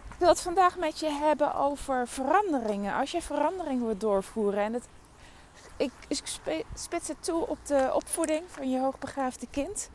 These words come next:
Maar dit geldt eigenlijk voor alles. Op het moment dat jij doorhebt dat het gedrag van jouw kind, dat je daar zelf invloed op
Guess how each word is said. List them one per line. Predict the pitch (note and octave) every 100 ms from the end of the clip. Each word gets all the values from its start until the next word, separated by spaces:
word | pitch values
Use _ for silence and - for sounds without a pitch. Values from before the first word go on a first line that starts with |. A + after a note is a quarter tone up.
| - - - -
Maar | - C#4+
dit | D4+
geldt | - D4 -
eigenlijk | C4+ D#4+ - C#4 -
voor | - A3+
alles. | - B3+ G3+ F3+ - - - - - - - -
Op | C4
het | D#4+ -
moment | D#4 D#4 E4 D#4 -
dat | - C4+ B3+
jij | C#4+ D4 D4 C#4 C4+ - - - - - - - - - - - - - - -
doorhebt | F#3+ D4 F#4+ F4+ C#4 A#3 G3+ - -
dat | A3 B3 B3 - - - - - - -
het | A#3+ -
gedrag | B3 B3 C4+ -
van | - C4+
jouw | C4 B3
kind, | D4+ C4+
dat | A3+ -
je |
daar | B3 A#3
zelf | C4 C#4 -
invloed | C#4+ D#4+ C4 A#3
op | G3